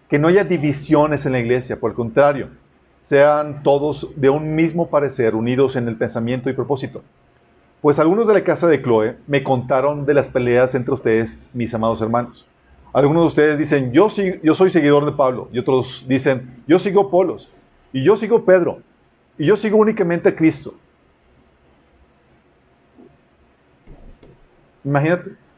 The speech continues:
Y había esa rivalidad porque no les interesaba alcanzar a la más gente, ser más productivos. Les interesaba el nombre de quién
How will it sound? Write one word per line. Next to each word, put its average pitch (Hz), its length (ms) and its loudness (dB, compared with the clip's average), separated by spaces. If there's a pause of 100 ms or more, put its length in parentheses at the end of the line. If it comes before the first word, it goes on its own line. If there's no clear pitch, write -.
(580)
Y 160 80 2
había 208 280 2
esa 269 200 0
rivalidad 226 800 2
porque 196 480 2 (200)
no 202 140 2
les 233 80 0
interesaba 185 880 0 (1900)
alcanzar 156 480 0
a 170 460 0
la 165 180 -4
más 160 180 -2
gente, 143 280 -6
ser 156 140 -2
más 160 140 -2
productivos. 135 560 -4 (640)
Les 131 120 0
interesaba 147 580 0 (180)
el 135 200 -2
nombre 180 420 2
de 170 280 0
quién 147 380 -2